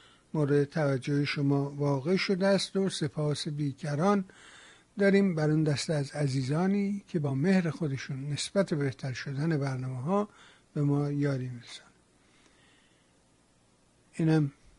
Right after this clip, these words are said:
دعای صبحگاهی ما. عرضم به حضورت که خیلی اتفاق هست، خیلی مسئله هست. بریم پیش آقای آلبرت، دوست قدیم. هیچی بهتر از دوست قدیمی نیست.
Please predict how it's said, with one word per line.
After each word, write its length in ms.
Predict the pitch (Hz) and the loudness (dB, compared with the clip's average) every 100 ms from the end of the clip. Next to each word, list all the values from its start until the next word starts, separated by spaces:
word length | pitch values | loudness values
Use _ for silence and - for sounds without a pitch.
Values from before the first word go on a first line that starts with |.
| _ _ | _ _
دعای 560 | 160 143 147 151 156 156 | -2 2 4 4 2 -2
صبحگاهی 640 | - 160 135 147 135 135 | -2 0 0 0 0 0
ما. 200 | 127 117 - _ _ - - _ _ _ - - - - - - | -4 -8 -14 _ _ -20 -20 _ _ _ -20 -20 -20 -12 -8 -4
عرضم 480 | 196 180 - 214 202 | -2 -2 0 0 0
به 100 | 202 | -2
حضورت 560 | 175 - 196 196 - | -4 -4 -4 -4 -6
که 200 | - 196 202 - - - - - - _ _ _ _ | -6 -6 -6 -14 -20 -18 -20 -20 -20 _ _ _ _
خیلی 720 | - - - 196 226 196 156 | -8 -4 6 8 8 8 8
اتفاق 580 | 143 - 156 - 147 127 - | 6 2 -4 0 0 -2 -6
هست، 380 | 127 - - - - | -8 -8 -12 -16 -8
خیلی 360 | - 175 170 | 0 2 2
مسئله 640 | 165 151 - 156 135 127 - - | 2 0 -2 -4 -4 -6 -10 -18
هست. 200 | - - _ _ _ _ _ _ - | -20 -20 _ _ _ _ _ _ 0
بریم 240 | 160 170 | 2 4
پیش 280 | 156 165 - | 2 -4 -2
آقای 320 | 156 143 156 | -2 0 0
آلبرت، 480 | 160 147 135 147 151 - - - - - - - | 2 2 2 0 0 -4 -20 -20 -20 -20 -20 -4
دوست 380 | 165 139 - 170 | -2 0 -2 -4
قدیم. 460 | 156 160 143 156 | -2 0 2 2
هیچی 320 | 196 - - 196 | 0 -2 -2 0
بهتر 340 | 143 - 156 | 0 0 0
از 160 | 156 143 | 0 -2
دوست 280 | 139 - | -6 -6
قدیمی 500 | 147 139 123 127 131 | -6 -4 -2 -2 -2
نیست. 360 | 135 120 - | -2 -4 -10